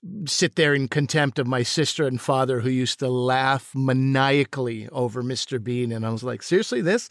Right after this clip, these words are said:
this unsophisticated stuff?" But as you study it more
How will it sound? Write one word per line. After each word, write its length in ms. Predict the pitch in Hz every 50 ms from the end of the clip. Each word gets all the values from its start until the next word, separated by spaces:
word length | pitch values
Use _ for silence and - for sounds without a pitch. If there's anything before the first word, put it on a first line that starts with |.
| - - - - - -
this 180 | 147 165 -
unsophisticated 960 | - - 151 180 180 - - 175 - 196 175 - - 180 - 180 175 170 175 -
stuff?" 460 | - 208 214 - - - - - - -
But 120 | 147 180 190
as 200 | 196 220 226 240
you 140 | 262 254 -
study 420 | - - 208 185 190 208 202 185
it 100 | 156 160
more 500 | 147 143 147 156 151 131 110 104 -